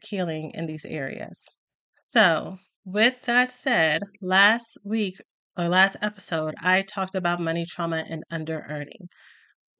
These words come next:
If you were to look up what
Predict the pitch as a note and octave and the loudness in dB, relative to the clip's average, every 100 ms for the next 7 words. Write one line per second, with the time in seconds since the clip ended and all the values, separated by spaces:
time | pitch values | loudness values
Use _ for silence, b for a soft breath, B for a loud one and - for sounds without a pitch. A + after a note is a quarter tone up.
0 | - - F3 F3+ A3 A#3 A#3 A#3 - - | -20 -6 -2 0 0 2 4 2 0 -2
1 | G#3 G3+ G3+ - F#3+ F#3+ _ _ _ F#3 | 0 -2 -2 -2 -2 -2 _ _ _ -2
2 | F3 | -2